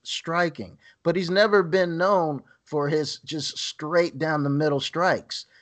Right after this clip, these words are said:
And when he hit, uh, Jonathan Pierce with those and he dropped him with that,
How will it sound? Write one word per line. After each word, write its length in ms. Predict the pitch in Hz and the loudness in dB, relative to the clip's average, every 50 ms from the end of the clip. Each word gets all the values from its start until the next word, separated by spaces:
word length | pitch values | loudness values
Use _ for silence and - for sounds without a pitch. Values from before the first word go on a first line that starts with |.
| _ _ - | _ _ -2
And 440 | 131 139 139 135 135 131 127 - - - | 0 2 4 4 2 2 0 -4 -8 -10
when 200 | 117 120 135 131 | -6 -4 -2 -2
he 200 | 151 180 190 175 | 0 0 2 2
hit, 360 | 143 185 185 180 165 165 - _ _ _ _ _ | 4 6 6 6 6 4 0 _ _ _ _ _
uh, 440 | - 127 135 135 131 127 123 117 107 | -2 2 4 6 6 6 6 4 2
Jonathan 440 | 107 123 156 156 151 143 143 135 120 | 2 2 4 4 4 2 0 -2 -2
Pierce 360 | - - 156 160 165 151 - | 0 0 2 2 2 0 -2
with 120 | 151 117 - | -4 -2 2
those 360 | 147 147 143 143 143 131 117 | 4 4 6 6 4 2 0
and 80 | 123 | -2
he 100 | 127 127 | -2 -4
dropped 540 | 117 104 - 131 127 131 160 185 147 - - | -4 -4 -4 2 4 6 6 4 4 0 -8
him 160 | 131 117 117 | -8 -6 -6
with 160 | 113 113 - - | -6 -8 -8 -8
that, 340 | 110 104 104 101 - - | -6 -6 -6 -6 -8 -12